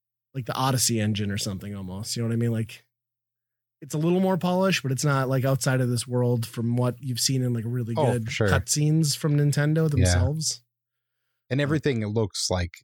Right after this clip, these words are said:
Speaker 2: in world, other than, I mean, Mario's face is a little bit off, but
Speaker 1: Sure.
Speaker 2: not, not that much.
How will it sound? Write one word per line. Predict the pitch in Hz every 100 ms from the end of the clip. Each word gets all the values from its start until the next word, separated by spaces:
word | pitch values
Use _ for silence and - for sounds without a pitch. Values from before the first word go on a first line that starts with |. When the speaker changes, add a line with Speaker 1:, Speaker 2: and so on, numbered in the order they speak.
| _ _ _
Speaker 2:
in | 113 104
world, | 92 87 85 -
other | 120 120
than, | 101 95 90 - -
I | 101
mean, | 92
Mario's | 92 92 90 -
face | 92 90
is | 101 87
a |
little | 82 87 98 101 101 101 104
bit | 98 101
off, | 98 104 104 _ _
but | 98
Speaker 1:
Sure. | 131
Speaker 2:
not, | 123 113 - _ _ _ _
not | 120 110
that | 90 80
much. | 85 -